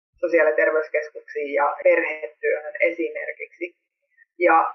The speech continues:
kyllähän vasemmistoliiton pitkäaikainen tavoite on ollut siirtää painopistettä ennaltaehkäisevään työhön.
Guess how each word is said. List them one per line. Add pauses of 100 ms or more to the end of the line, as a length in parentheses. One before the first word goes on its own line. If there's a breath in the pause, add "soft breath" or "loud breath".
kyllähän
vasemmistoliiton
pitkäaikainen
tavoite
on
ollut (260 loud breath)
siirtää
painopistettä
ennaltaehkäisevään
työhön.